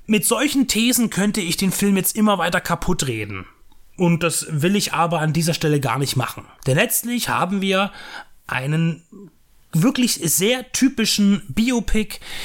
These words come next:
der gut gespielt ist, die, die Erwartungen, äh, erfüllt eigentlich. Er hat viele Triggermomente, die auch musikalisch, äh, ganz krass untermalt sind. Das heißt, in dem Moment, wo der Regisseur eine bestimmte Emotion haben will,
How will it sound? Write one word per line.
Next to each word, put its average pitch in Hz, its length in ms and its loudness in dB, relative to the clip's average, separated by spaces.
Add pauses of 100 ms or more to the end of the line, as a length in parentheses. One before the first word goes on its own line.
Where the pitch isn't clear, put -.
(300)
der 190 320 2
gut 156 500 0
gespielt 214 520 2
ist, - 380 0 (240)
die, 190 520 0
die 180 260 2
Erwartungen, 190 880 2 (320)
äh, 170 260 2 (120)
erfüllt - 600 0
eigentlich. 202 380 -2
Er 170 60 0
hat 170 140 -4
viele 240 280 0
Triggermomente, 196 920 2
die 165 160 -2
auch 160 160 -2
musikalisch, 185 920 0 (380)
äh, 170 220 2
ganz 156 320 -2
krass - 340 -2
untermalt 156 460 0
sind. 165 100 0
Das 160 160 0
heißt, 165 260 -2
in 175 140 -2
dem 202 160 2
Moment, 185 400 2
wo 175 80 2
der 170 160 0
Regisseur 165 600 0
eine 175 200 0
bestimmte 180 400 -2
Emotion 170 720 0
haben 196 520 -2
will, 185 200 -2